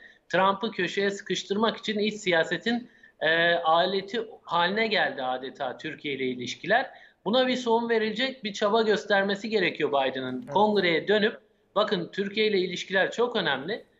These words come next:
Speaker 1: Türkiye'yi cezalandırarak, meydan okuyarak bir yere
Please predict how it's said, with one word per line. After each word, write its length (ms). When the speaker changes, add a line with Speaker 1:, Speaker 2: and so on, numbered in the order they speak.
Speaker 1:
Türkiye'yi 500
cezalandırarak, 1120
meydan 340
okuyarak 580
bir 60
yere 160